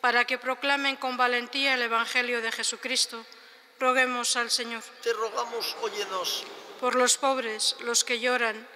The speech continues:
Speaker 1: los perseguidos, los que trabajan por la paz, para que tengan la gozosa certidumbre de que el reino de los cielos les pertenece, roguemos al Señor.
Speaker 2: Te rogamos, óyenos.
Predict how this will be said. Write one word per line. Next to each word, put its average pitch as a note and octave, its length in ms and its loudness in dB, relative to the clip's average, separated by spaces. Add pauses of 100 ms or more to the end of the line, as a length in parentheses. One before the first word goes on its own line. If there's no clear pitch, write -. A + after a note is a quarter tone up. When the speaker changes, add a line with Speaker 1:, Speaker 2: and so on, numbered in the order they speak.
Speaker 1:
los A#3 200 0
perseguidos, A#3 840 0 (420)
los B3 200 2
que C#4 120 0
trabajan C4+ 600 2
por B3+ 140 -8
la G#3+ 200 -4
paz, A3+ 240 -2 (560)
para B3 220 6
que C4 120 0
tengan C#4 440 2
la C4+ 100 6
gozosa C4+ 480 -2
certidumbre C4 720 -4
de A#3 160 0
que A#3+ 120 0
el A#3 120 2
reino B3 320 2
de A3+ 340 -2
los A#3 220 0
cielos A#3+ 440 0
les A3 180 0
pertenece, A#3 760 -4 (420)
roguemos B3 680 4
al A#3 160 0
Señor. G#3+ 360 -2 (140)
Speaker 2:
Te A3 120 -2
rogamos, G#3+ 600 -4
óyenos. F#3 600 -4